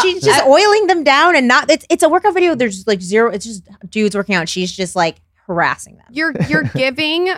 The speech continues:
Speaker 2: her,
Speaker 1: Oh my God,
Speaker 2: and
Speaker 1: that's
Speaker 2: she
Speaker 1: an
Speaker 2: wrote a
Speaker 1: honor.
Speaker 2: book, How to Catch a Man, How to Keep, Keep a Man, and How to Get Rid of a Man.
Speaker 1: There you go.
Speaker 2: And,
Speaker 1: Okay, I
Speaker 2: like,
Speaker 1: need to read that.
Speaker 2: you have that Zsa Zsa Gabor kind of thing.
Speaker 1: That's, like, the biggest, uh, my head,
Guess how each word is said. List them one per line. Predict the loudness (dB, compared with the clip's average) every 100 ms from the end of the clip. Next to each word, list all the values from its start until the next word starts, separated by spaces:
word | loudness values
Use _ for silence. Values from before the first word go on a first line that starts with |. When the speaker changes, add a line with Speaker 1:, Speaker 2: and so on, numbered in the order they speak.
| -10
Speaker 2:
her, | -10 -6 -4 -2 -2 -2
Speaker 1:
Oh |
my | -4 -6
God, | -6 -4
Speaker 2:
and | -4
Speaker 1:
that's | -4
Speaker 2:
she | -6
Speaker 1:
an | -4
Speaker 2:
wrote | -2 -4
a |
Speaker 1:
honor. | -4
Speaker 2:
book, | -4 -4 _
How | -20 -6 -4
to | -4
Catch | -4 -8 -6
a | -6
Man, | -6 -4 -6
How | -6 -6
to | -6
Keep, | -10 -14 -16 -16 -20 _
Keep | -8 -4 -4
a | -2
Man, | -2 -2 -4
and |
How | -6 -8
to |
Get | -8 -10
Rid | -6 -6
of | -8
a | -14
Man. | -20 _ 0
Speaker 1:
There | 2
you | 2
go. | 2 0 -2
Speaker 2:
And, | -4 -2
Speaker 1:
Okay, | 0
I | 0
Speaker 2:
like, | 0
Speaker 1:
need | -4
to | -6
read | -6 -4
that. | -4 -4
Speaker 2:
you | -4 -6 -8 _ _
have | -12 -4 -2 -2 -4 -12 -6
that | -2 0 -2 -4 _ _ _ _ _ -16
Zsa | -6 -2 -2
Zsa | -4 -6
Gabor | -6 -6 -4 -2 -2 -2 -6 -8
kind | -8 -6
of | -8 _
thing. | -6 -6 -8 -14 -10 -6
Speaker 1:
That's, | -6 -2
like, | -2 -2 -6
the | -6
biggest, | -4 -4 -6 -6
uh, | -8 -4
my | -4
head, | -2 -6